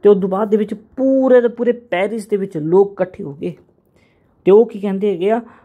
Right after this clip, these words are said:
ਵੀ "ਅਸੀਂ ਪੈਰਿਸ ਆ, ਅਸੀਂ ਫਰਾਂਸ ਵਾਲੇ ਆ, ਅਸੀਂ ਝੁਕਦੇ ਨਹੀਂ ਗੇ।" ਹੁਣ ਇਹਦੇ ਪਿੱਛੇ ਦੀ ਕਹਾਣੀ ਕੀ ਹੈ? ਤਾਂ ਪਹਿਲਾਂ ਤਾਂ ਮੈਂ ਤੁਹਾਨੂੰ ਦੱਸ ਦੇਵਾਂ, ਯਾਨੀ ਕਿ ਦੇਖੋ, ਪਹਿਲਾਂ ਇਹਦਾ ਮਰਡਰ ਕੀਤਾ ਗਿਆ ਇਹ ਬੰਦੇ ਦਾ, ਟੀਚਰ ਦਾ। ਇਹਦੇ ਜਿਹੜੇ ਫਾਦਰ ਨੂੰ ਵੀ ਥੋੜ੍ਹਾ ਪਰੇਸ਼ਾਨ ਕੀਤਾ ਗਿਆ,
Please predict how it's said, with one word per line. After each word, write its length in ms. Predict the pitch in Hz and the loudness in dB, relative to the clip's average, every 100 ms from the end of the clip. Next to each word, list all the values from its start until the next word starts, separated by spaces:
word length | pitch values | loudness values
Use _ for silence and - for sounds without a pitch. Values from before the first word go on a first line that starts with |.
| _ | _
ਵੀ 220 | 190 233 - _ _ _ _ 185 | -2 -2 -2 _ _ _ _ -2
"ਅਸੀਂ 240 | 180 254 | 0 -4
ਪੈਰਿਸ 540 | 262 190 175 175 196 | 0 2 4 2 0
ਆ, 160 | 175 202 | -2 -4
ਅਸੀਂ 180 | 214 226 | -2 -4
ਫਰਾਂਸ 440 | 214 170 165 180 | -4 -2 -2 -2
ਵਾਲੇ 220 | 170 160 | -2 -2
ਆ, 160 | 190 196 - | -4 -6 -6
ਅਸੀਂ 160 | 170 190 | -8 -2
ਝੁਕਦੇ 340 | 220 - 151 | -2 0 -2
ਨਹੀਂ 120 | 147 151 | -2 -4
ਗੇ।" 180 | 143 147 _ _ _ _ _ | -10 -12 _ _ _ _ _
ਹੁਣ 120 | 240 262 | -2 2
ਇਹਦੇ 240 | - 226 | 0 0
ਪਿੱਛੇ 220 | 220 220 | -2 -4
ਦੀ 80 | 214 | -4
ਕਹਾਣੀ 380 | 196 170 147 143 | -4 -4 -4 -6
ਕੀ 260 | 139 143 | -10 -14
ਹੈ? 60 | 151 _ _ _ _ | -16 _ _ _ _
ਤਾਂ 100 | 247 | -2
ਪਹਿਲਾਂ 220 | 226 214 | 2 2
ਤਾਂ 100 | 220 | 2
ਮੈਂ 80 | 214 | -2
ਤੁਹਾਨੂੰ 180 | 208 190 | -2 -2
ਦੱਸ 160 | 151 151 | -4 -4
ਦੇਵਾਂ, 180 | 214 233 - _ _ _ - | -6 -8 -12 _ _ _ -2
ਯਾਨੀ 160 | 170 | 0
ਕਿ 300 | 170 196 208 - - _ - | 0 -4 -6 -8 -18 _ -6
ਦੇਖੋ, 320 | 160 143 139 - | -6 -4 -10 -2
ਪਹਿਲਾਂ 200 | 160 160 | 0 2
ਇਹਦਾ 180 | 165 170 | 0 0
ਮਰਡਰ 300 | 151 143 160 | 0 -2 -6
ਕੀਤਾ 260 | 160 156 | -6 -6
ਗਿਆ 120 | 147 | -4
ਇਹ 40 | 156 | -4
ਬੰਦੇ 260 | 147 143 | -4 -6
ਦਾ, 120 | 147 165 - | -6 -8 -8
ਟੀਚਰ 240 | 147 160 | -8 -8
ਦਾ। 140 | 147 - _ _ _ _ _ | -8 -14 _ _ _ _ _
ਇਹਦੇ 200 | 170 143 | -2 0
ਜਿਹੜੇ 160 | 151 151 | 0 -2
ਫਾਦਰ 400 | 151 139 139 151 | -2 -4 -4 -4
ਨੂੰ 180 | 143 151 | -4 -4
ਵੀ 220 | 160 160 | -2 -4
ਥੋੜ੍ਹਾ 240 | 147 147 | -2 -4
ਪਰੇਸ਼ਾਨ 360 | 151 147 151 151 | -2 -4 -4 -6
ਕੀਤਾ 220 | 151 151 | -6 -6
ਗਿਆ, 180 | 151 156 | -6 -8